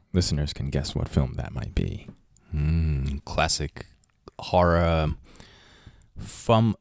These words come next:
Speaker 2: early noughties.
Speaker 1: Hmm. Uh, yeah, early noughties, not nineties, early noughties.
Speaker 2: Mm.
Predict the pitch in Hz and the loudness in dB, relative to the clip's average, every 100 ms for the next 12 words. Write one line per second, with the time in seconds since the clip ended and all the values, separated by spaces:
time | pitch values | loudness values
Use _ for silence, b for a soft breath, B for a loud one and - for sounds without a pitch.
0 | - _ - 113 110 101 90 76 - 69 | -10 _ -2 0 2 2 0 -2 -4 -4
1 | 190 - 73 80 110 69 50 - - B | -4 -6 -6 0 2 2 -2 -10 -14 B
2 | B B B B B B B B B - | B B B B B B B B B 0
3 | 82 78 73 62 - - 90 98 - _ | 2 4 4 2 -2 -2 -4 -4 -8 _
4 | _ _ - - - - 82 78 62 64 | _ _ -12 -8 -8 -2 0 2 0 -6
5 | 78 85 104 - - - 73 95 98 117 | 0 4 4 2 -8 -8 -4 0 2 0
6 | 123 - 98 - 80 78 65 95 90 117 | -2 -10 -12 -8 -6 -4 -4 -4 -4 -4
7 | 107 82 101 - 104 113 | -4 -6 -8 -6 -6 -6